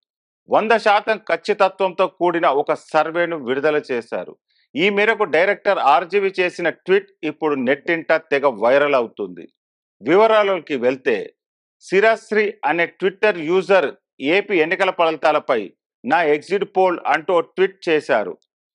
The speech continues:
ఏపీ అసెంబ్లీ ఎన్నికల ఫలితాలు, ఏపీ లోకసభ ఎన్నికల ఫలితాలు అంటూ వేరువేరుగా ఎగ్జిట్ పోల్స్ ఫలితాలను రిలీజ్ చేశాడు. వైసీపీ కూటమి ఏదైనా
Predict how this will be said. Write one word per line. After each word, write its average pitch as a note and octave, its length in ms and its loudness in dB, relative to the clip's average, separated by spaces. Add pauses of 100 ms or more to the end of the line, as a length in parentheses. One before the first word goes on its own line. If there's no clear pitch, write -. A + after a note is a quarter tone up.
(160)
ఏపీ G#3+ 340 2
అసెంబ్లీ G3+ 440 0
ఎన్నికల F3 460 0
ఫలితాలు, D3 680 0 (400)
ఏపీ G3+ 400 0
లోకసభ F3 480 0
ఎన్నికల E3 440 0
ఫలితాలు D3 640 0
అంటూ B2+ 480 -2 (400)
వేరువేరుగా F3+ 600 2
ఎగ్జిట్ C#3 440 -4
పోల్స్ D3+ 280 -2
ఫలితాలను C#3 540 0
రిలీజ్ C#3 340 -6
చేశాడు. G#2 460 -8 (760)
వైసీపీ A3 500 0
కూటమి G3+ 480 0
ఏదైనా F3+ 560 2